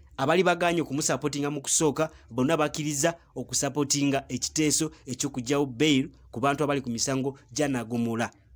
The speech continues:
Kati abantu batandise okwebuuza nti lwaki? Ki ekiviiriddeko bano ababaka abali baganye mu kusooka ate okukkiriza nti bagenda kusapotinga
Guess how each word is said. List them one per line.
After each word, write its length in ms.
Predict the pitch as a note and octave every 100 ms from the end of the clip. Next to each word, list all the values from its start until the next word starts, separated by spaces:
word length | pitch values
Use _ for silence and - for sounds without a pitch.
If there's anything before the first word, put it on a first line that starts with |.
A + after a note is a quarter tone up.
| - _ _ - -
Kati 180 | C3+
abantu 220 | C#3+ C3+ C3
batandise 380 | D#3+ D#3 D3
okwebuuza 580 | E3 C3+ D#3 D3+ C3 A#2
nti 260 | A2+ - - - - B2
lwaki? 600 | C3+ D3 D3 - C#3 - _ _ _ _ _ _ _ - -
Ki 100 | G#3
ekiviiriddeko 1000 | E3 F3+ D#3+ E3+ E3+ E3 E3+ F3+ C#3+ - _
bano 240 | B2 C3+ C3+
ababaka 440 | C3 B2+ C3+ C#3
abali 260 | C3+ D#3 E3
baganye 380 | D#3+ D#3+ E3 D#3
mu 120 | C#3
kusooka 520 | - E3 D#3+ C3 A#2 - _ -
ate 200 | B2+ F3+
okukkiriza 560 | C#3 B2 C#3+ C#3+ D3
nti 360 | C#3+ C#3+ A#2 G#2 _ -
bagenda 340 | C3 C3 C#3
kusapotinga 760 | C3 C#3+ B2+ C3+ C3 C3+ C3